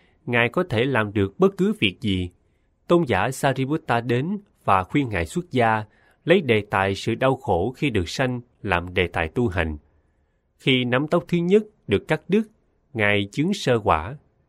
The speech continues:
Khi nắm tóc thứ hai được cắt đứt, Ngài chứng nhị quả. Như vậy, cho đến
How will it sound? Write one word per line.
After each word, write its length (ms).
Khi 200
nắm 180
tóc 240
thứ 160
hai 440
được 220
cắt 200
đứt, 140
Ngài 200
chứng 340
nhị 220
quả. 400
Như 140
vậy, 360
cho 160
đến 380